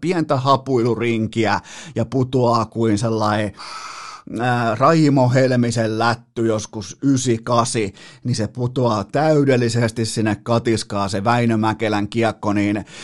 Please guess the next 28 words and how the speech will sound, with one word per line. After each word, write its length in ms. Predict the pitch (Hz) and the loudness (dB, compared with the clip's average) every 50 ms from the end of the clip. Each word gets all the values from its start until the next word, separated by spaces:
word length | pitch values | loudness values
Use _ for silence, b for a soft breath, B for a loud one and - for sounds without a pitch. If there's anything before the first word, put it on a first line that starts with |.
| B 165 B - | B -20 B -8
tilanne 320 | - 220 240 240 208 170 170 | -4 -2 -2 0 2 2 2
on 120 | 156 131 | 2 2
vaan 180 | 156 165 156 147 | 2 2 2 2
se, 200 | - 156 160 147 | 2 2 2 2
että 160 | - - 131 | 2 2 0
näitä 320 | 131 127 123 123 127 123 | 0 2 0 0 0 0
vuoden 320 | 120 143 156 151 143 135 135 | 0 2 2 2 4 4 4
urheilijoita 840 | 139 139 127 117 117 104 101 101 95 95 92 92 87 - 95 90 90 - - - | 4 4 2 2 2 2 0 0 0 -2 -2 -2 -2 -4 -4 -4 -6 -8 -10 -6
on 200 | - 117 117 110 - - | -2 -2 -2 -2 -2 0
erittäin 680 | 147 185 185 165 143 127 127 - 127 117 113 110 101 107 | 0 2 2 2 0 0 0 0 0 0 0 0 0 2
vaikea 500 | 120 117 117 113 110 - 110 104 101 98 | 4 4 4 4 2 0 -2 -2 -2 -2
saada 320 | - 120 107 107 104 98 | -2 0 0 0 0 -2
kästivieraaksi 1000 | - - 120 120 117 113 - - 107 95 104 104 104 101 101 101 101 - - 127 | -4 -2 0 2 2 2 0 -4 -4 -2 -2 0 0 0 -2 -2 -4 -4 -2 -2
heti 220 | 139 135 - 131 | 0 0 0 -2
tämän 240 | 98 120 110 104 101 | -2 -2 -2 -2 0
palkitsemisen 800 | - 120 117 117 110 113 107 - - 101 101 104 104 107 98 | 2 2 2 2 2 -2 -4 -4 -4 -2 -2 -2 -2 -2 -2
jälkeen. 400 | 98 107 110 110 107 - 110 104 | 0 0 0 0 0 0 -2 0
Mähän 260 | 107 123 131 156 151 123 | 2 2 2 2 2 0
siis 180 | 143 143 123 | 0 0 0
annoin 460 | 139 139 135 135 131 123 123 120 113 110 B B B B B B B B | 0 2 2 2 2 2 2 2 0 -2 B B B B B B B B
sunnuntai-aamuna 1500 | - - - - 165 175 170 156 143 131 120 123 120 110 110 110 - - 117 120 113 110 107 101 101 101 98 92 92 | -12 -6 -2 0 2 2 2 2 2 2 2 2 0 0 2 0 0 0 2 2 4 2 2 0 -2 -2 -4 -2 0
Väinö 320 | 120 120 120 120 113 117 | 2 2 4 4 2 2
Mäkelälle 500 | 107 110 113 117 117 120 104 101 98 98 | 2 2 0 0 0 -2 -2 -2 -2 -4
tämän 280 | 95 - 104 101 101 104 | -4 -4 -2 -2 -2 0
vuoden 300 | 113 120 120 117 113 117 | 0 0 0 2 0 0
urheilijapalkinnon, 1040 | 123 120 120 120 117 104 101 107 101 101 - - 117 110 107 110 113 113 104 110 107 | 0 0 0 0 0 -2 -2 -2 -4 -4 -4 -2 0 0 0 0 -2 -2 -2 -2 -4
koska 240 | - 110 - - 101 | -6 -6 -4 -2 -2
eihän 320 | - 147 127 - - - | 0 -2 -2 -2 -4 -6